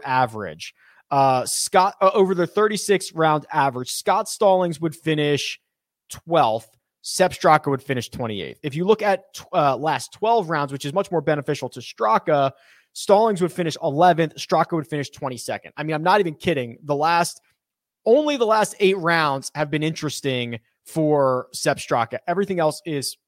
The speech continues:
pure kinda hot fire garbage. Um, so I think you're going, I think you're rolling with, I think you're rolling with Stallings here. At least that's what I would do, and, and give up the stroke.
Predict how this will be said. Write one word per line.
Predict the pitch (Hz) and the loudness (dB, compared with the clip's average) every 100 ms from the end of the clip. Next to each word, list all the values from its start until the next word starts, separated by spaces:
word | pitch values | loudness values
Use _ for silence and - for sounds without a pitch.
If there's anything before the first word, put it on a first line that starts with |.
| _ | _
pure | - 160 151 143 - - | -4 -2 0 -4 -8 -6
kinda | 147 127 | -4 -2
hot | 151 147 - | 0 0 2
fire | 135 127 123 110 _ 151 | 0 2 -2 -6 _ -20
garbage. | 131 135 123 95 80 - _ _ - | -2 0 0 -6 -14 -18 _ _ -8
Um, | 135 135 120 113 110 104 _ _ _ _ _ | 0 2 0 -4 -10 -14 _ _ _ _ _
so | - 156 | -6 -2
I | 139 | 0
think | 185 | -2
you're | 175 | 0
going, | 160 151 143 | 0 0 -2
I | 143 | -4
think | 180 | -2
you're | 170 | 0
rolling | 156 139 123 | 2 0 -2
with, | 113 _ _ | -10 _ _
I | 123 | -10
think | 165 | -6
you're | 170 | -4
rolling | 139 120 107 | -2 -4 -8
with | - | -10
Stallings | - 101 90 95 | -6 -6 -6 -12
here. | 82 - _ _ _ _ _ _ _ _ _ _ | -14 -18 _ _ _ _ _ _ _ _ _ _
At | 139 | -8
least | 131 | -6
that's | 117 - | -10 -12
what | 90 | -14
I | 76 | -14
would | 73 | -16
do, | 67 - - | -20 -18 -10
and, | 127 127 | -10 -10
and | 143 120 | -12 -8
give | 120 | -6
up | 104 - | -8 -10
the | 98 | -18
stroke. | 78 | -18